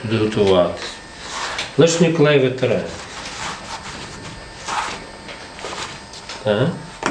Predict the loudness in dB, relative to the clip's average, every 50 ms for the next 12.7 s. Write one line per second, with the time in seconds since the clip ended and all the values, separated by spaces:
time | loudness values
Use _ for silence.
0 | -2 -4 -8 -12 -12 -12 -14 -16 -16 -16 -16 -16 -14 -14 -14 -14 -14 -14 -12 -12
1 | -10 -10 -8 -8 -6 -2 4 6 6 6 6 4 0 -6 -8 -10 -12 -2 0 0
2 | 2 4 4 2 2 2 -2 -2 -2 -2 0 0 -2 -2 -4 -6 -10 -14 -18 -20
3 | -20 -12 -2 0 2 2 4 2 2 0 0 0 -2 -2 -6 -10 -12 -12 -10 -6
4 | -4 -2 0 0 0 0 0 0 0 0 -2 -4 -8 -12 -10 -6 -4 -4 -2 -2
5 | -2 -4 -4 -6 -6 -10 -12 -12 -14 -14 -12 -6 -2 0 0 2 0 0 -2 0
6 | 0 0 0 0 -4 -8 -2 2 2 4 4 4 2 0 0 2 2 2 2 0
7 | -4 -6 -10 -14 -16 -18 -18 -16 -14 -14 -12 -12 -12 -12 -12 -14 -16 -16 -16 -18
8 | 4 6 6 6 8 4 0 -2 -6 -8 -10 -10 -8 -4 -4 -2 0 4 4 6
9 | 6 6 6 4 4 2 -2 2 4 4 4 4 2 -2 -8 -10 -12 -14 -14 -14
10 | -14 -14 -14 -16 -14 -14 -14 -14 -14 -14 -16 -18 -16 -18 -16 -16 -16 -16 -16 -16
11 | -16 -18 -18 -18 -18 -18 -18 -18 -18 -18 -18 -18 -18 -18 -18 -18 -18 -18 -20 -20
12 | -20 0 4 6 8 8 8 8 6 2 0 0 0 0